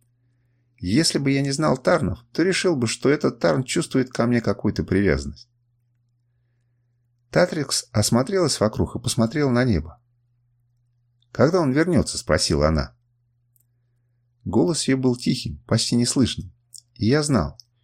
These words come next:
что если кто-нибудь может вселить ужас в сердце Татрикс, то это только Тарн.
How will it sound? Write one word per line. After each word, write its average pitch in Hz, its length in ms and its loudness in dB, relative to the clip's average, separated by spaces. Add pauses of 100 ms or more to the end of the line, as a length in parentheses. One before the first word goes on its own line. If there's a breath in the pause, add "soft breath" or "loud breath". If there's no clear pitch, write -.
(100)
что - 180 -4
если 147 320 0
кто-нибудь 123 520 2
может 87 280 0
вселить 92 400 -2
ужас 80 240 0
в - 60 -4
сердце 80 340 -2
Татрикс, - 560 -4 (220)
то - 80 2
это 139 220 0
только 113 320 -2
Тарн. 71 360 -2